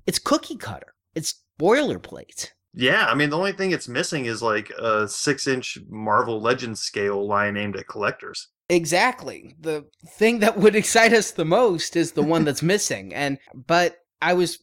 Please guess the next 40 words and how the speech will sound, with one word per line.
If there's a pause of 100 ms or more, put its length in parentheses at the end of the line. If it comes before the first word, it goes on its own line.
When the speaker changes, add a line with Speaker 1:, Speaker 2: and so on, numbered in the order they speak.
(120)
Speaker 1:
putting
the
figures
next
to
each
other. (160)
The
scales
are
even
almost
perfect
between,
like,
those
five-inch
action (100)
play
figures
and
the (400)
three
and
three
quarter
inch
figures. (260)
It's
just
astounding
to
me
how
one
for
one
it
really
is.